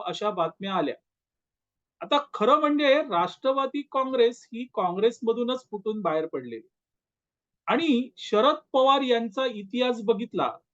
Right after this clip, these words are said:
तर शरद पवार यांचं, यांची राजकीय कारकीर्द ही काँग्रेसमध्ये सुरू झाली. मग ते काँग्रेसमधून बाहेर पडले आणि त्यांनी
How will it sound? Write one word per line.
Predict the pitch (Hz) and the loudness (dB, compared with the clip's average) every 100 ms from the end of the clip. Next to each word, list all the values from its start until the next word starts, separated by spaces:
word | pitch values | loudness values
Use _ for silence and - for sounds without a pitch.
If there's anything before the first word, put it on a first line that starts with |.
| - | -8
तर | 208 | -8
शरद | - 196 262 262 | -2 2 2 2
पवार | 269 254 262 | -2 0 0
यांचं, | 247 220 220 240 240 - - | 0 -4 -4 0 0 -2 -4
यांची | 185 196 226 | -6 -4 -4
राजकीय | 247 - - 285 285 262 | -2 -4 -6 -6 -4 -2
कारकीर्द | 214 208 214 185 175 - _ _ _ _ - | -4 -2 -10 -6 -8 -8 _ _ _ _ -6
ही | 190 | -4
काँग्रेसमध्ये | 180 156 190 233 240 233 233 240 - | 0 2 4 2 2 2 6 6 4
सुरू | - 202 214 | -4 -8 -4
झाली. | 214 208 214 _ _ _ _ _ _ _ - | -4 -4 -6 _ _ _ _ _ _ _ 2
मग | 240 285 - _ _ _ - | 4 4 0 _ _ _ 2
ते | 208 | 2
काँग्रेसमधून | 220 185 202 226 226 214 214 226 | 2 0 4 2 2 0 2 0
बाहेर | 202 160 170 233 | 0 0 2 2
पडले | - 226 226 226 - | 2 2 2 0 -2
आणि | 175 190 | -12 -10
त्यांनी | 185 175 | -8 -6